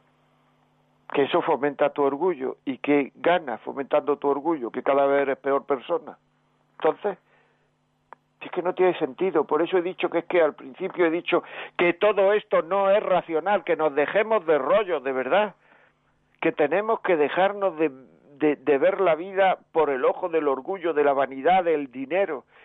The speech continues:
que no lleva a ningún lado. Que el orgullo, la vanidad y el dinero, todo eso no lleva a ningún lado, todo eso se acaba, que todo eso no, que todo eso son tonterías. Parece como que queremos que la gente, nuestros familiares, empiecen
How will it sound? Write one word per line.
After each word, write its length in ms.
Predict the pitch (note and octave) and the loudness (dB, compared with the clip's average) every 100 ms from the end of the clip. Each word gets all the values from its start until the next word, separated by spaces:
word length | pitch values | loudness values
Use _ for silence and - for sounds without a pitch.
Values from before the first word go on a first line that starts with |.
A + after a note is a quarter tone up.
| _ | _
que 100 | - | -4
no 140 | C#3+ F3+ | -2 0
lleva 300 | F#3 F#3+ F3 | 2 2 2
a 40 | |
ningún 400 | D#3 D3 D#3 D3+ | 0 -6 -4 0
lado. 360 | F3+ G3+ - - _ _ - - | 2 2 -2 -8 _ _ -20 -10
Que 100 | - | -2
el 80 | D3 | 2
orgullo, 520 | C#3 C3+ F#3+ G3 E3+ | 2 2 -2 0 2
la 100 | D3+ | 2
vanidad 420 | C#3+ C#3+ C#3+ F3 | 2 0 0 0
y 120 | F3+ E3+ | 2 0
el 180 | D3+ | -2
dinero, 540 | C3 C#3 F3+ F#3 F3+ - _ - | -6 -4 -2 -2 -4 -6 _ -4
todo 260 | E3+ F#3 | 0 0
eso 220 | F#3 F#3 | 0 -2
no 100 | E3+ | -2
lleva 240 | D#3+ F3+ E3+ | 0 2 0
a 40 | |
ningún 260 | D#3 C#3+ D3 | -2 -6 0
lado, 160 | F3+ | 0
todo 140 | - E3 | 0 -6
eso 140 | F3+ | -8
se 100 | E3 | -4
acaba, 320 | D3+ F3 E3+ D3+ | -2 2 0 0
que 80 | |
todo 120 | C3+ F3 | -4 -6
eso 140 | F3+ | -4
no, 140 | E3+ | -4
que 240 | - - D3+ | -6 -8 -4
todo 120 | E3+ | -4
eso 180 | E3+ E3 | -4 -2
son 180 | F3 E3 | -2 0
tonterías. 640 | D#3+ D#3+ B2+ F#3+ F3+ - _ - - - - - - _ _ _ - | -2 0 0 2 0 -2 _ -20 -18 -14 -14 -14 -20 _ _ _ -6
Parece 300 | B2+ B2+ E3+ | -4 -2 0
como 300 | E3 D#3+ - | 2 0 -2
que 160 | C3 | -4
queremos 440 | C3 A#2+ D#3+ E3+ - | 0 2 2 0 -2
que 120 | C3 | 0
la 140 | B2+ | 0
gente, 380 | A2 E3 E3 C3+ | 0 -4 -2 -4
nuestros 480 | A#2+ A#2+ - A#2+ A2+ - - - | -2 -4 -4 -4 -4 -6 -20 -4
familiares, 580 | C3 B2 A#2+ E3 F3+ D#3+ | -2 -2 0 2 4 2
empiecen 520 | C3 D3 D#3 E3+ | -2 -8 -4 -4